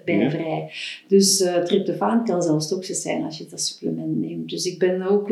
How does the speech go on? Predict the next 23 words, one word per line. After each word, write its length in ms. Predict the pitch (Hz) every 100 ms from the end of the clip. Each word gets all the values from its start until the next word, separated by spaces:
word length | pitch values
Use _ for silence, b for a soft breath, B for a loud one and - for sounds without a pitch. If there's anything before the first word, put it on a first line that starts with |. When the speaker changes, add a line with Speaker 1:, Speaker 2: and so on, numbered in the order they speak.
| -
Speaker 1:
eerder 360 | - 214 226 208
voorstander 540 | 190 190 - 190 185
van, 240 | 170 175 170
van 140 | 165
het 180 | 160 156
ervan 280 | 156 151 160
af 120 | 175
te 120 | -
blijven. 320 | 196 175 185 180
Er 80 |
is 120 | 185 196
ook 120 | 196
geen 140 | 202
wetenschappelijke 680 | 185 - - 175 175 175 -
evidentie 420 | 151 160 190 190
dat 200 | - 151
jouw 120 | 156 -
slaap 340 | - 151 151
zal 240 | - - 165 -
verbeteren. 460 | - 202 - -
Speaker 2:
Oké. 120 | - 175 - _
Speaker 1:
Ja. 140 | 180
Speaker 2:
Ja. 180 | 165 -